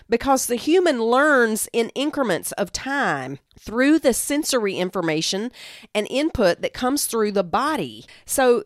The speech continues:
the human person is limited in ways that angels were never limited. And if it's true that, that we were meant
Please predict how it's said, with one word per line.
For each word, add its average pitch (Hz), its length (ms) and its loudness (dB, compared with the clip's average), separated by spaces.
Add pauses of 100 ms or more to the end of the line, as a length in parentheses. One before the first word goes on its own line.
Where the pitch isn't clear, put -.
the 233 100 2
human 302 440 2
person 277 500 -2
is 202 180 -2
limited 247 520 0
in 196 200 -4
ways 180 440 0
that - 240 -2
angels 262 440 0 (280)
were 226 200 2
never 277 360 0
limited. 147 580 -4 (260)
And 233 180 0
if 302 420 -2
it's - 240 -2
true 214 680 0
that, 190 240 0 (160)
that 202 380 0
we 285 420 0
were 269 220 2
meant 247 380 -2